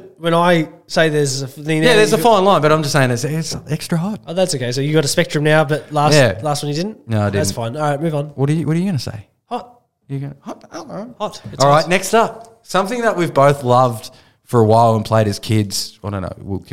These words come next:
Speaker 2: yeah, we can say that. Yeah.
Speaker 1: <laughs>
Speaker 2: Illegally. Or was
Speaker 1: Illegally
Speaker 2: it,
Speaker 1: and
Speaker 2: was
Speaker 1: for
Speaker 2: it?
Speaker 1: money early, yeah.
Speaker 2: Yeah. Lost all of Dad's money on, uh, Absolute Poker. But what we wanna talk about i-, is poker. Is that hot or not?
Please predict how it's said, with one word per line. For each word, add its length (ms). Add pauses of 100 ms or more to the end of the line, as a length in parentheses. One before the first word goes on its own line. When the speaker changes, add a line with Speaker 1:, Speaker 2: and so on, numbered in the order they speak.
Speaker 2:
yeah, 120
we 80
can 80
say 140
that. 260
Yeah. 280 (280)
Speaker 1:
<laughs> 300
Speaker 2:
Illegally. 600
Or 140
was 100
Speaker 1:
Illegally 260
Speaker 2:
it, 20
Speaker 1:
and 80
Speaker 2:
was 100
Speaker 1:
for 60
Speaker 2:
it? 40
Speaker 1:
money 280
early, 320
yeah. 180 (240)
Speaker 2:
Yeah. 240
Lost 300
all 120
of 60
Dad's 220
money 340
on, 300
uh, 260
Absolute 480
Poker. 460 (300)
But 120
what 120
we 40
wanna 140
talk 120
about 180
i-, 40
is 260
poker. 400
Is 120
that 100
hot 180
or 60
not? 240